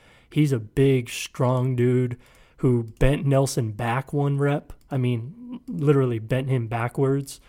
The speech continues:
uh, with his hands, really heavy hand usage, uh, quick processor in the middle, not a lot of range. You know, he's not a Grady Jarrett or Jarrell Casey by, by any means, but he's a, he's a shaded nose tackle that you can win with for sure.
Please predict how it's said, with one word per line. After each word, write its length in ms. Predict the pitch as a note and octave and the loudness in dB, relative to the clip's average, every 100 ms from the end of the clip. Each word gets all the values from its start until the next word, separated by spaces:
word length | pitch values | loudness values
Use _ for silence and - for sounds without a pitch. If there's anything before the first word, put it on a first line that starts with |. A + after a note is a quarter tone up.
| - - _ C3 | -20 -20 _ 0
uh, 120 | A#2+ | 0
with 200 | A#2+ B2 | 0 -2
his 140 | A#2+ | -4
hands, 360 | - B2+ C3 A#2 | -2 -2 -2 0
really 300 | B2+ D3 B2+ | 4 4 4
heavy 260 | C3 B2 | 2 -2
hand 300 | A2+ B2+ B2 | -2 -2 -2
usage, 560 | B2+ B2 - B2+ A#2+ - - - - | -4 -4 -2 -2 -2 -10 -20 -18 -10
uh, 180 | A#2+ A2+ | -8 0
quick 280 | - C#3+ | 4 4
processor 640 | - C3+ C3 - C3+ - B2+ | 4 2 2 -2 -2 -2 -4
in 60 | |
the 60 | A#2+ | -2
middle, 420 | A#2 B2 B2+ B2 - - - | -2 0 0 -2 -8 -20 -6
not 180 | B2+ C#3+ | 0 4
a 40 | |
lot 200 | C#3+ C#3+ | 4 4
of 120 | C3+ A2+ | 2 0
range. 580 | A#2 C3 C3+ C3+ - - | 0 0 0 -2 -8 -6
You 120 | D3 | -2
know, 140 | C3 B2+ | 0 0
he's 160 | A#2+ | 0
not 180 | C3 B2 | -2 -2
a 100 | A#2+ | -4
Grady 400 | - - C3 A#2 | -4 0 0 0
Jarrett 420 | A2+ B2 B2 A#2+ | -2 0 0 0
or 100 | A#2+ | -2
Jarrell 300 | A2+ B2+ A#2+ | -2 -2 -2
Casey 380 | - B2+ B2 C3+ | -2 -4 -2 -6
by, 260 | A#2 A#2+ D3 | -6 -6 -6
by 200 | C#3 B2+ | -4 -2
any 160 | B2+ | -2
means, 260 | A#2+ A#2 A#2 | -2 -4 -4
but 200 | B2 A2+ | -4 -2
he's 180 | C3+ C#3+ | 0 2
a, 200 | C3+ C3 - - - | 0 -2 -12 -20 -6
he's 180 | - C#3+ | 0 0
a 40 | |
shaded 420 | C#3 - C#3+ C3+ B2+ | 0 4 4 4 2
nose 240 | C3 C3 | 2 2
tackle 380 | - B2+ - B2+ | 0 -4 -4 -6
that 100 | C3+ | -4
you 100 | C3+ | -4
can 200 | C3+ A#2+ | -4 -2
win 200 | C3 A#2+ | -2 -2
with 180 | A#2 - | -6 -8
for 120 | D#3 | -12
sure. 460 | - C#3 B2 A#2 | -4 -2 -2 -4